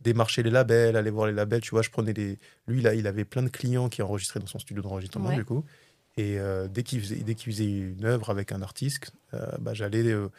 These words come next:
Speaker 1: je récupérais le, l'œuvre et j'allais avec mon petit sac à dos, mes C D dans le, dans le, dans le
Speaker 2: D'accord.
Speaker 1: sac à dos, démarcher les, tous les labels. Et il y a
Speaker 2: Ok.
Speaker 1: même des gens avec qui je travaille aujourd'hui que j'ai démarchés, mais il y a, ils peuvent
Speaker 2: Quand
Speaker 1: pas s'en
Speaker 2: t'étais plus
Speaker 1: rappeler.
Speaker 2: jeune.
Speaker 1: Ouais, c'était, c'était il y a longtemps, tu vois.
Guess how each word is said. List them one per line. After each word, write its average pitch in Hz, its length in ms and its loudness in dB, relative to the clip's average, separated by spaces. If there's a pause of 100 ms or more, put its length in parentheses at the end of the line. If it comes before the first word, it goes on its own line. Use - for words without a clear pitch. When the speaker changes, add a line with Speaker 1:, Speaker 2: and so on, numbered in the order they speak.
(400)
Speaker 1:
je 107 80 -4
récupérais 104 540 -2
le, 98 160 0
l'œuvre 135 400 2
et 110 60 -6
j'allais 107 340 0
avec 104 240 0
mon 104 100 -4
petit - 140 -6
sac - 200 -6
à 101 60 -2
dos, 110 240 0
mes 113 100 0
C 110 140 -2
D 110 120 2
dans 104 120 -2
le, 101 160 -2
dans 107 100 0
le, 262 80 4
dans 302 60 -2
le 107 60 -4
Speaker 2:
D'accord. - 160 0
Speaker 1:
sac 113 160 2
à 113 60 4
dos, 123 200 0 (360)
démarcher 117 440 2
les, 113 180 0
tous - 160 -4
les 139 80 4
labels. 117 400 4
Et 101 180 0
il 98 140 -4
y 160 60 0
a - 20 0
Speaker 2:
Ok. 113 60 0
Speaker 1:
même 143 120 4
des 127 120 4
gens 131 180 2
avec 113 160 0
qui 113 100 -4
je 110 40 -2
travaille 110 360 0
aujourd'hui 110 420 -2
que 120 100 -10
j'ai 98 180 -4
démarchés, 110 520 -4
mais 110 140 0
il 101 60 -4
y - 20 -8
a, 95 120 -10 (320)
ils 110 60 -8
peuvent 110 120 -2
Speaker 2:
Quand 220 100 2
Speaker 1:
pas 196 40 6
s'en 185 140 4
Speaker 2:
t'étais 110 120 6
plus 143 140 -2
Speaker 1:
rappeler. 139 60 6
Speaker 2:
jeune. 117 140 6
Speaker 1:
Ouais, 107 120 4
c'était, - 240 -6
c'était - 300 -14
il - 60 -10
y - 20 -6
a - 60 -4
longtemps, 117 280 -8
tu - 100 -14
vois. - 100 -12